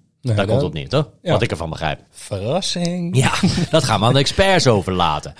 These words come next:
Speaker 2: Maar ze zeiden wel, "Ja, we hebben al wel een analyse gemaakt en die analyse is gedeeld met, eh, met de, de gedaagden."
Speaker 1: Ja, dus de, de oud-eigenaren,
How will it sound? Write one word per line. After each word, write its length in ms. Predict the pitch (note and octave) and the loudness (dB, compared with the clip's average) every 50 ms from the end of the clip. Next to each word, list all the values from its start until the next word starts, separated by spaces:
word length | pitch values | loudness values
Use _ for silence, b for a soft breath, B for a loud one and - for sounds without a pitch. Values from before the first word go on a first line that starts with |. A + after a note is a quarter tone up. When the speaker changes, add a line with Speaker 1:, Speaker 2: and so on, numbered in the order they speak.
| B B | B B
Speaker 2:
Maar 320 | - F#2+ F#2 F#2+ G#2+ B2 A#2 | 0 2 2 2 2 0 -2
ze 120 | - G2+ | -4 -2
zeiden 240 | - G#2 G2 F#2+ F#2+ | -2 0 0 2 2
wel, 100 | G2 F#2+ | 0 0
"Ja, 120 | D#2+ D2 | -2 -4
we 60 | D2 | -4
hebben 180 | D2+ D2+ D#2+ D2+ | -4 -4 -4 -4
al 60 | D#2 | -4
wel 220 | D2 D#2 E2 E2 E2 | -2 -2 -2 -2 -4
een 200 | E2 E2+ D#2+ - | -4 -6 -6 -6
analyse 400 | E2 F2 E2+ E2 E2 D2+ - - | -4 -4 -4 -4 -4 -6 -6 -6
gemaakt 280 | E2+ E2+ E2 E2 E2 | -4 -2 -2 -2 -2
en 60 | F2+ | -4
die 120 | E2+ D#2 D2+ | -6 -6 -6
analyse 380 | D#2+ D#2 D#2 E2 D#2+ D2 - | -6 -6 -6 -6 -6 -4 -4
is 120 | E2 D#2 - | -6 -6 -6
gedeeld 440 | - D2+ C#2 C#2 C#2 C2+ - - - | -8 -10 -10 -12 -12 -12 -16 -18 -16
met, 280 | - C#2+ C2+ - - D2 | -16 -16 -14 -12 -12 -12
eh, 80 | C#2 C#2 C2+ - - - | -12 -12 -14 -16 -18 -16
met 340 | D2 D2+ D2 D2 - - - _ | -14 -14 -12 -12 -14 -14 -14 _
de, 400 | - D2 C#2+ C#2+ C#2 - - - - - - - - _ - - _ _ | -14 -12 -12 -10 -12 -12 -14 -14 -16 -18 -20 -20 -20 _ -20 -20 _ _
de 100 | - - | -12 -12
gedaagden." 580 | - - C#2+ C#2 C#2+ C#2 - - - - - - _ b b b b b b b b _ _ _ _ _ | -12 -10 -8 -6 -6 -6 -8 -10 -14 -18 -20 -20 _ b b b b b b b b _ _ _ _ _
Speaker 1:
Ja, 240 | - B2 A2 F#2+ F2 | 2 4 4 4 2
dus 160 | F2+ F#2 F#2 | 0 0 2
de, 200 | G2+ G2+ G2 F#2+ | 2 4 4 4
de 320 | F#2 G2 F#2 F#2+ G2 G2 - | 4 2 2 2 2 2 2
oud-eigenaren, 920 | A2+ A2 G2 - - G2+ G2 F#2+ F#2 F#2+ F#2 F2+ F2 F2+ F2 F#2 F2+ F2 | 2 0 0 0 0 -2 -2 -2 -2 -2 -2 -2 -2 -4 -4 -6 -8 -10